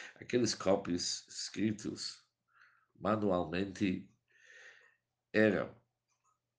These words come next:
divulgados entre os Hasidim, mas causaram vários problemas. Número um, com cada vez copiando, com vários copies, cada um escrito, isso aumentou erros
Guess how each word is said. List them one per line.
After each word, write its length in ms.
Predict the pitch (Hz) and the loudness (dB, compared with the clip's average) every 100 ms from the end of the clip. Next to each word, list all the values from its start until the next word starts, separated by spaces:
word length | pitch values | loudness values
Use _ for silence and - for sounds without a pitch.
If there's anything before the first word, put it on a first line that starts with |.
| _ _ | _ _
divulgados 1080 | - 107 98 90 80 90 101 98 82 - | -2 0 2 0 2 6 6 6 0 -4
entre 280 | 87 110 90 | -4 -4 -2
os 240 | 90 - 87 | -4 -2 -2
Hasidim, 680 | 80 - 64 58 58 - - _ _ - - _ | -2 -4 -8 -8 -8 -10 -18 _ _ -20 -20 _
mas 220 | - - | -8 -6
causaram 760 | - 92 90 - 87 92 90 85 | 0 2 2 4 4 4 2 -4
vários 480 | 73 80 85 80 76 | -2 2 2 0 -4
problemas. 640 | 71 65 50 - - - - | -8 -8 -8 -12 -14 -12 -6
Número 320 | 110 101 90 | -2 0 2
um, 340 | 87 98 82 - _ _ - - - | 2 0 -2 -10 _ _ -20 -20 -20
com 160 | - - | -18 -10
cada 400 | - 104 107 95 | -2 2 2 2
vez 380 | 80 85 80 - | 2 0 0 -4
copiando, 800 | - 92 - 90 92 98 - - _ _ _ _ _ _ - - _ | -8 -8 -4 -2 0 -4 -8 -20 _ _ _ _ _ _ -20 -20 _
com 120 | - 73 | -14 -2
vários 420 | 95 110 98 - | 2 4 4 0
copies, 680 | - 98 95 - - - - | -2 -2 -2 -6 -6 -8 -8
cada 320 | 101 95 95 | -2 0 2
um 160 | 98 90 | 2 2
escrito, 720 | 76 - 73 80 - - - - _ _ - - - - _ | -4 -6 -6 -6 -6 -12 -12 -18 _ _ -20 -20 -20 -20 _
isso 500 | - 120 113 101 101 - | -2 0 0 0 0 -2
aumentou 1000 | 92 95 92 90 87 - 95 92 - - | -2 -2 -2 -4 -6 -2 2 2 -2 0
erros 840 | 107 113 117 127 120 - - - | 6 6 6 0 0 -4 -6 -10